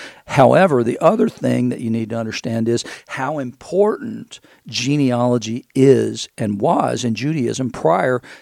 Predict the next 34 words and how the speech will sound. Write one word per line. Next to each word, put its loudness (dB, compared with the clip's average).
to -6
the -6
fall -6
of -6
the -14
temple. -4
They -4
cre-, -10
kept -4
strict -2
records -6
in -4
the -4
same -2
way 0
that -4
Mormons -2
do. -14
They -2
kept -6
strict -10
records -6
of -2
genealogy. -6
And -4
so -2
it -8
was -8
easy -10
always 2
to -8
go 2
and -6
prove -8